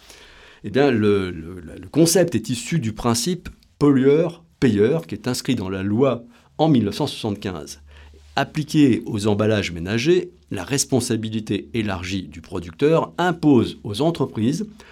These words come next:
de prendre en charge les coûts de gestion des déchets d'emballage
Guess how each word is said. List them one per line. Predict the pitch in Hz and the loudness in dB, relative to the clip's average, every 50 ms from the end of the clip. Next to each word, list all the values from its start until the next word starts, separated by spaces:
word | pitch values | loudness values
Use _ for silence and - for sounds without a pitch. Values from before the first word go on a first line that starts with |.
| - - - | -20 -10 0
de | 107 113 | 0 0
prendre | 117 117 - - 185 196 190 135 - - - | 0 0 -2 2 4 4 6 4 2 0 0
en | - 147 156 | 0 0 2
charge | 147 - - 135 120 110 95 87 - 101 | 2 2 2 2 2 2 0 -2 -4 -2
les | 110 135 147 139 | 0 0 -2 -2
coûts | - - 196 | -2 -4 -2
de | 139 104 98 | -2 -2 -2
gestion | 95 - 180 196 196 - - - 185 160 | 0 0 0 0 0 -2 -2 0 2 2
des | 131 117 104 | 4 2 0
déchets | 110 143 170 165 - 170 | 0 0 -2 0 0 -2
d'emballage | 143 131 120 110 104 104 104 113 127 151 170 160 - - | -2 0 -2 0 0 -2 -2 -2 -2 -2 -2 -4 -4 -8